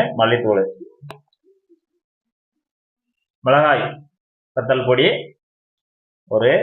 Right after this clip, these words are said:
ரெண்டு டீஸ்பூனு நிறையா, அதாவது காரத்துக்கு தக்கன கூட்டி குறைச்சி போட்டுக்கலாம். இப்ப நான் ரெண்டு டீஸ்பூன் சேர்த்துருக்கேன். ஒரு அரை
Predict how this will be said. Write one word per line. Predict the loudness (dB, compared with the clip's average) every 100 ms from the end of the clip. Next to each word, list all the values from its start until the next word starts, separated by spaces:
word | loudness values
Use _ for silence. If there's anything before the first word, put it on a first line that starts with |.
| -4 -14 _ _ _ _ _ _ _ _
ரெண்டு | -2 0 -2
டீஸ்பூனு | -4 -4 -4 -4 0
நிறையா, | 0 2 0 -4 -16 _ _ _ _
அதாவது | 0 2 0 0
காரத்துக்கு | 0 0 -2 0
தக்கன | 0 0 -2 -4 -10 -10
கூட்டி | -6 -2
குறைச்சி | 0 0 -2
போட்டுக்கலாம். | -4 -4 -2 0 -2 -8 -16 -20 _ _
இப்ப | -4 0
நான் | 0
ரெண்டு | -2 -4
டீஸ்பூன் | -8 -8 -4 -2
சேர்த்துருக்கேன். | -2 -2 0 -2 -2 -12 _ -4
ஒரு | 0
அரை | 0